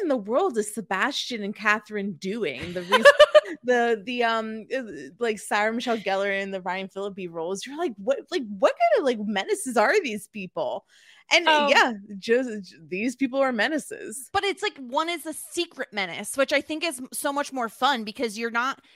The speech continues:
Speaker 3: like, you, the whole time, the whole conceit of the movie is built upon you sympathizing with Nora and feeling bad for her and
Speaker 2: Mm-hmm.
Speaker 3: wanting, and you, you equally want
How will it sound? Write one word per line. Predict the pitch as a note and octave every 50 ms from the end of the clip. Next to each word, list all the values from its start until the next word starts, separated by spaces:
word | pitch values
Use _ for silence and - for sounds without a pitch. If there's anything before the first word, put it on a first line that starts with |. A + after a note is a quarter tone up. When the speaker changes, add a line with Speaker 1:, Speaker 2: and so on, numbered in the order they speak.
| _ - -
Speaker 3:
like, | F4 F4+ C4 C4
you, | C4+ D#4+ F#4+ G4+ G4+ F#4 - - - -
the | A#3+ E4 D#4
whole | D4 D4+ D#4+ F4+ F4+ F#4+ F4+ D4 G#3+ _ _ -
time, | - - D#4 D#4 E4 D#4+ C#4 A#3+ A3 G#3+
the | A3+
whole | A#3 C#4+ F4+ F#4
conceit | - F4+ E4 - - - - F#4 G#4 - - -
of | B3 A3
the | A#3+ B3+
movie | A#3 A#3 C#4 F4+ F4+ A#3 A3 G3+ G3+ G3+
is | G#3 F#3 F3+
built | F3 - A3+ D#4 E4 - - - - _ - - _ -
upon | A#3 A3 - - A#3 G#3+ G#3 G#3 G#3 G#3 G#3 - -
you | - G3+ F#3+ A3+ B3 B3 B3 B3
sympathizing | B3+ - - B3+ B3+ B3+ C4+ A3+ - A3+ F#3 F#3+ F#3+ F#3+ G#3+ G#3 G#3+
with | A3 A#3+ F#3+
Nora | G#3+ G3+ G#3 C#4 G4+ A#4 C#4 F#3 E3+ E3
and | C#3 E3 G#3+ G#3 -
feeling | A#3 A#3 B3+ D4+ D4
bad | G#3 F#3+ A3+ B3 F4 C5 C5 -
for | - - G#3+ G#3 G3 G3
her | G3 F#3+ G#3 F#3 F3+ F#3+ B3 - - - - A#3+ A#3+
and | A3+ A3 A3 -
Speaker 2:
Mm-hmm. | A#3 G#3+
Speaker 3:
wanting, | A3+ B3 C4 D#4 F4+ G#4 - - D#4+ C4+ C4 B3 - - _ _ -
and | D#4 D4+ D4
you, | D#4+ E4+ C4 - A3 G3+
you | A#3 C4+ D4 - -
equally | C4+ D#4 - - F#4 E4+ E4 D#4+
want | A#3+ A3+ B3 D4 A3 -